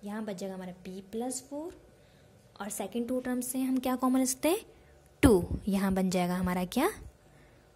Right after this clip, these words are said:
this one। अब देखिए हमें दिख रहा है यहाँ सेम सेम, तो सेम सेम मीन्स क्या है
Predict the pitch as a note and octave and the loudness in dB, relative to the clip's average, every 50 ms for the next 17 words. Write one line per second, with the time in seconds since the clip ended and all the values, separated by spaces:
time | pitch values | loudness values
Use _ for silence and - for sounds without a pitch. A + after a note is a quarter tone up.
0 | - - - - - - - - - - - - - - - - - - - - | -20 -20 -20 -20 -20 -20 -20 -20 -20 -20 -20 -20 -20 -20 -20 -20 -20 -20 -20 -20
1 | - - - - - - - - - - G3 A3+ A3+ - - D4 D#4 E4+ - - | -20 -20 -20 -20 -20 -20 -20 -18 -8 -4 0 0 0 0 -2 -4 -4 -6 -8 -12
2 | - - - - - - - - C4 B3+ A3 G#3+ G#3 - G#3 G#3+ A3 A3 F#3+ A3 | -20 -20 -20 -20 -20 -14 -6 -4 0 4 4 4 4 4 2 2 4 4 4 2
3 | A3 - C4+ C#4 C#4 F#3 F#3 F#3+ G3 - - - A3+ A#3 B3 A#3+ - - C#4+ D#4 | 2 2 2 2 4 4 2 2 4 4 6 8 8 8 6 6 4 2 0 -2
4 | F4+ F4 - - - - - - G#3+ - - A#3 A3+ A#3+ B3 A#3+ - C4+ C4 C4 | -2 0 2 2 2 0 0 -2 0 2 4 6 6 6 6 4 4 4 4 4
5 | C4 C4+ C4+ C4+ C4+ C4+ - - C#4 A#3+ G3+ F#3 F3+ | 6 6 6 6 4 4 2 2 2 2 2 0 -2